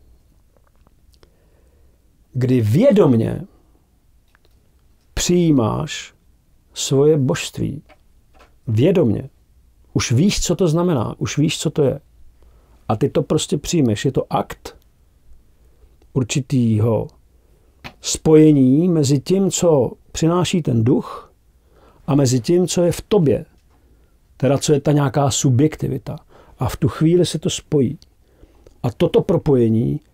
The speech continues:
je to doručení. A to bych řekl, že je velmi vzácný a vlastně se s tím setkáváme skutečně zřídka, ale když se s tím setkáme, tak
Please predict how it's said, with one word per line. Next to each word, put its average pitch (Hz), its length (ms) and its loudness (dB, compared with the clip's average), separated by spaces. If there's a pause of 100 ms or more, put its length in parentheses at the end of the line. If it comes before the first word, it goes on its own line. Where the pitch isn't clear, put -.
(100)
je 139 100 0
to 156 120 0
doručení. 147 640 2 (1160)
A 117 60 -2 (140)
to 180 100 0
bych 180 220 4
řekl, - 360 0 (720)
že 135 200 0
je 123 320 2 (320)
velmi 151 420 2
vzácný 165 760 -2 (840)
a 117 80 0
vlastně 143 380 0
se - 140 -2
s - 80 -4
tím 185 140 0
setkáváme 165 720 0
skutečně 147 500 -2
zřídka, 147 640 0 (380)
ale 135 160 2
když 147 280 2
se 214 120 0
s - 80 -6
tím 214 140 -2
setkáme, 151 640 -2 (400)
tak 135 120 -2